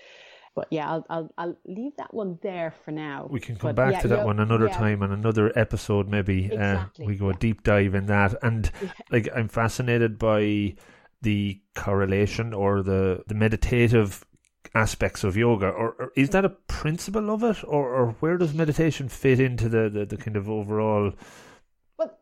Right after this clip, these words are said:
Speaker 2: framework?
Speaker 1: think about, think about meditation, right? You're sitting still and you're breathing, okay?
Speaker 2: Yeah.
Speaker 1: Now, you can have music if that's, if that is your want. You can sit in silence and you can listen to your breath.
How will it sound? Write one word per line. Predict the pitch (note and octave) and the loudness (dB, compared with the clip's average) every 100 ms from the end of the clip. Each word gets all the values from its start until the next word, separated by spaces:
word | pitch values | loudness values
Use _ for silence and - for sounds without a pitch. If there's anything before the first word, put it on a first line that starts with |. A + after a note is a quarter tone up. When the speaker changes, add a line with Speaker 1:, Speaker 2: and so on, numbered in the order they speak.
| - | -6
Speaker 2:
framework? | A#2 G#2+ A2+ F#2+ F#2+ | 2 4 4 0 -2
Speaker 1:
think | - | -4
about, | - - _ _ _ - | -10 -16 _ _ _ -12
think | G4 B4+ | -8 -6
about | G4 - | -6 -8
meditation, | C4 B3+ B3+ A#3+ A3+ - - - - | -8 -8 -12 -10 -10 -10 -20 -20 -16
right? | D3+ F3 - | -12 -12 -12
You're | G3+ A3 | -10 -10
sitting | - E4 E4+ D#4 | -8 -6 -2 -2
still | - A3+ G#3+ G3 - | -2 -4 -2 -2 -4
and | F3+ F#3 | -6 -4
you're | F#3 D#3 | -4 -6
breathing, | - F3 F#3+ G3 D#3 - | -6 -2 0 0 -6 -12
okay? | - D#3 F#3 A3 _ - | -10 -6 -6 -6 _ -4
Speaker 2:
Yeah. | F#3+ - G3+ | -4 -4 -6
Speaker 1:
Now, | F#3 | -4
you | G3 | -4
can | A#3 B3+ | -6 -8
have | G3 A#3 B3+ C4 | -8 -6 -6 -6
music | A3+ G#3+ G#3+ G3+ G3 | -6 -4 -6 -8 -10
if | - | -8
that's, | F3+ E3+ - - - | -10 -12 -16 -20 -20
if | D3 | -16
that | - D#3+ | -8 -8
is | D#3+ | -6
your | D#3+ | -8
want. | D3 D3 D#3+ F3+ - | -8 -6 -6 -6 -10
You | F3 | -10
can | E3 E3+ E3 - | -6 -4 -4 -6
sit | - - E3+ - | -8 -6 -6 -6
in | - E3 D#3 D#3 D3+ D3 D3 C#3+ C3+ C3 - | -12 -10 -8 -8 -8 -8 -6 -8 -8 -12 -14
silence | - F#3 F3 F#3+ A3 - - _ _ | -8 -4 -2 -2 -4 -10 -20 _ _
and | F#3+ F#3+ | -8 -6
you | |
can | F3+ F#3 E3+ | -6 -6 -4
listen | C4+ D4 C4+ | -4 -4 -10
to | - - | -10 -10
your | D3+ | -10
breath. | C3+ C3+ - | -10 -14 -16